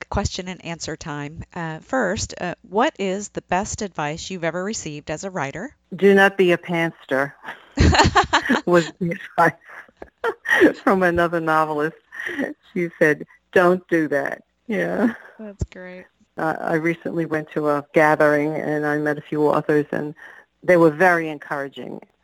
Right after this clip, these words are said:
Speaker 2: They did not read my book yet, but we talked about it and they were very encouraging to me and, and I, I feel good about it. <laughs>
Speaker 1: Oh, yeah, absolutely. What advice can you give to aspiring authors?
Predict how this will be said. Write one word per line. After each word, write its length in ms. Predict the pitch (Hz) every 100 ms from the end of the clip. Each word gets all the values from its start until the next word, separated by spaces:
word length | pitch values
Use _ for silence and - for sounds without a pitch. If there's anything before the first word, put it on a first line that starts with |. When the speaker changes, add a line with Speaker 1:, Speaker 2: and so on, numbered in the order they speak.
| _ _ _ -
Speaker 2:
They 100 | 160
did 200 | 185 156
not 200 | 175 175
read 160 | 180
my 140 | 160 147
book 240 | 214 220 -
yet, 340 | 156 160 165 _
but 240 | 156 151
we 140 | 160 156
talked 340 | - 156 -
about 340 | 147 156 147 147
it 160 | 147
and 460 | 139 147 147 147 147 _ _ _ _ _ _ -
they 180 | 190
were 120 | 165 151
very 240 | 151 151
encouraging 480 | 139 147 147 - 151 -
to 60 |
me 200 | 147 143
and, 140 | 139 -
and 200 | 147 147
I, 300 | 147 147 147 147 _ _ _ _ _ 151
I 80 |
feel 220 | 147 185 147
good 160 | 156
about 280 | 139 135 135
it. 140 | - -
<laughs> 40 | - _ _ _
Speaker 1:
Oh, 120 | 269
yeah, 240 | 269 208 262 180
absolutely. 720 | 214 - 220 262 - 147 151 - - _ _ _ _ _ -
What 200 | 185 269
advice 460 | 254 185 165 190
can 260 | - 175 175
you 160 | 359
give 280 | 320 139 131
to 100 | - 156
aspiring 540 | - 139 135 135 131
authors? 500 | 101 - 76 160